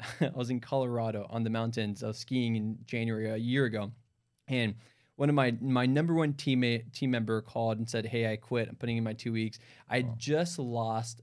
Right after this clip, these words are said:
Speaker 1: one of my biggest investors, and I got, like, one or two really bad reviews, all while I was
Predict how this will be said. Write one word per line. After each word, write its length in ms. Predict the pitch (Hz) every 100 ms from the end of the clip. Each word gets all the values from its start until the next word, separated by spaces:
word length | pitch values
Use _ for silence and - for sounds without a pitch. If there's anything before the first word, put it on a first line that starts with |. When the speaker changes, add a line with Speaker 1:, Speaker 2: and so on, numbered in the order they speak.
| _
Speaker 1:
one 220 | 131 127
of 60 | 120
my 100 | 110
biggest 500 | 107 135 131 123 120
investors, 720 | 117 110 113 - 117 113 110 - - _ -
and 160 | 127
I 100 | 110
got, 180 | 123 131
like, 160 | 117 117
one 260 | 117 131 156
or 80 | 143
two 240 | - 127
really 380 | 113 123 139 127
bad 240 | 117 117
reviews, 420 | 113 104 104 95 -
all 280 | 147 151 160
while 180 | 151 147
I 40 |
was 140 | 139